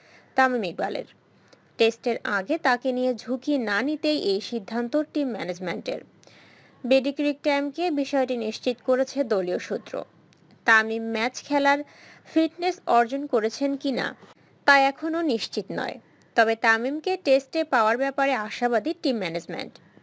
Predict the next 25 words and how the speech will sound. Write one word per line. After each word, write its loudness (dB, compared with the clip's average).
প্রস্তুতি 0
ম্যাচে -4
তার 4
অংশগ্রহণ 0
ঝুঁকি -2
বাড়াবে 2
বলেই 0
তাকে -2
ছাড়াই 2
প্রস্তুতি 2
ম্যাচ -2
খেলবে 0
দল। -2
তামিমের 4
চোট 4
ডান 2
পায়ের 2
হাঁটুতে। -4
এই 4
চোটের 4
কারণে -2
ডিপিএল 2
এর 2
সুপার 2
লিগ -4